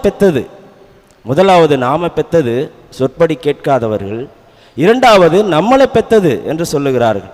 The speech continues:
நம்முடைய அப்பா அம்மா. நாம் ஸ்-,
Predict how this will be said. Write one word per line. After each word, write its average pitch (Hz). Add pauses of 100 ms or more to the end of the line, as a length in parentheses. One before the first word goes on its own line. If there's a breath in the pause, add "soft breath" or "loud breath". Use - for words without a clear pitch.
(380 loud breath)
நம்முடைய 208
அப்பா 180
அம்மா. 175 (840 soft breath)
நாம் 196
ஸ்-, -